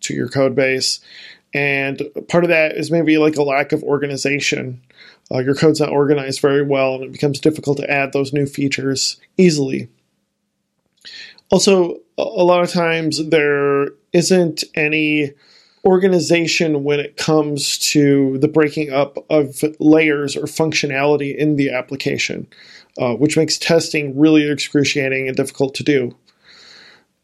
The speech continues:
And really, the other thing is, without any sort of consistency, new developers have a difficult time trying to apply updates, uh, or make changes to the code base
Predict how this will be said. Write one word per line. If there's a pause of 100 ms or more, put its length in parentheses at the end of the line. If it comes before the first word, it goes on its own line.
And (200)
really, (400)
the
other
thing
is,
without
any
sort
of
consistency,
new
developers
have
a
difficult
time (420)
trying
to
apply (220)
updates, (580)
uh,
or
make
changes
to
the
code
base